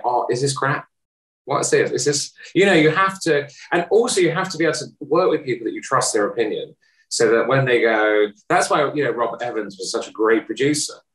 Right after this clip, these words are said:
because he was able to tell, that's the trouble if you become, you know, a celebrated director. Um, you know, can you take criticism?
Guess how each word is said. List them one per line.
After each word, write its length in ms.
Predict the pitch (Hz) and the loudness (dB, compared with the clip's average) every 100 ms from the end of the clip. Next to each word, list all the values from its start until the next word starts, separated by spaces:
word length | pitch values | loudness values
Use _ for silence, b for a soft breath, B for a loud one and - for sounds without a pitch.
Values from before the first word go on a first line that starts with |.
| _ _ - | _ _ -6
because 640 | 113 127 120 113 - - | -2 4 4 4 -4 -8
he 180 | _ 147 | _ 2
was 140 | 160 131 | 4 4
able 240 | 117 104 | 2 2
to 120 | 104 104 | -2 -2
tell, 500 | 123 117 113 - _ _ _ | 0 2 0 -4 _ _ _
that's 120 | 165 165 | -6 -6
the 80 | |
trouble 260 | 156 175 160 | -2 2 4
if 140 | 135 127 | 2 -2
you 80 | |
become, 720 | 117 - - 139 123 110 104 - _ _ _ - _ - | -12 -16 -2 0 0 -2 -10 -18 _ _ _ -20 _ -8
you 100 | 117 | -6
know, 240 | 101 - - _ _ _ | -4 -4 -8 _ _ _
a 60 | - | -8
celebrated 880 | - - 131 120 95 107 98 98 87 | -6 -4 -2 0 2 2 0 -2 -6
director. 640 | 98 107 - - - - - B B B _ | -2 -2 -2 -6 -8 -8 -10 B B B _
Um, 540 | 107 101 101 95 87 _ _ _ _ _ _ _ | 2 4 2 -2 -8 _ _ _ _ _ _ _
you 160 | - 120 | -2 0
know, 100 | 101 | 0
can 280 | - 131 127 | 0 -2 -2
you 100 | 123 | 0
take 200 | 123 117 | 0 0
criticism? 560 | 139 143 90 80 78 | -2 -4 -4 -6 -8